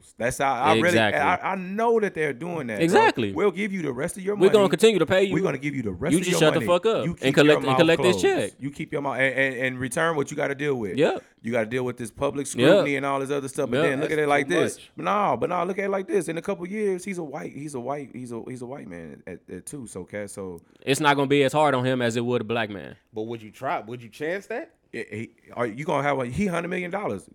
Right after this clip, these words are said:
Speaker 1: Would you, would you, would you care what pe-, what the public
Speaker 3: But
Speaker 1: thought
Speaker 3: if
Speaker 1: about
Speaker 3: you,
Speaker 1: you? You got
Speaker 3: what,
Speaker 1: your hundred million dollars?
Speaker 3: what if you already got a hundred mil? That extra hundred mil ain't shit.
Speaker 1: Uh, who ain't, who gonna turn down another hundred mil though?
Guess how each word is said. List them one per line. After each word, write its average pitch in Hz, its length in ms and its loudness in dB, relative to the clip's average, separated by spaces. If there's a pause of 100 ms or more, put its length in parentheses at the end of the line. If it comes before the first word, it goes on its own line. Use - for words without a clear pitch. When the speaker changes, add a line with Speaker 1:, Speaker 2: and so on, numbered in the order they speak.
Speaker 1:
Would 127 220 -4
you, 151 280 -2
would 151 160 0
you, 185 100 0
would 135 300 -2
you 175 80 -4
care 196 480 0 (240)
what 151 200 2
pe-, 180 100 2
what 165 120 0
the 160 80 -2
public 180 300 0
Speaker 3:
But 180 60 6
Speaker 1:
thought 160 80 8
Speaker 3:
if - 60 2
Speaker 1:
about 180 180 2
Speaker 3:
you, 185 60 -6
Speaker 1:
you? 175 40 -6
You 139 60 0
got 180 80 12
Speaker 3:
what, 196 80 6
Speaker 1:
your 175 100 2
hundred 185 160 -2
million 185 240 -6
dollars? 202 180 -2
Speaker 3:
what 165 100 8
if 170 80 0
you 175 60 4
already 165 160 6
got 214 180 4
a 196 60 0
hundred 147 220 -2
mil? 104 260 -10 (140)
That 131 180 -6
extra 160 240 -2
hundred 151 160 -6
mil 151 240 -4
ain't 131 100 -8
shit. - 380 -10 (180)
Speaker 1:
Uh, 85 180 -6
who 226 320 -4
ain't, 160 140 -2
who 175 80 -4
gonna 156 140 -6
turn 120 220 -8
down 104 140 -8
another 113 340 -8
hundred 90 240 -12
mil 78 260 -14
though? - 220 -18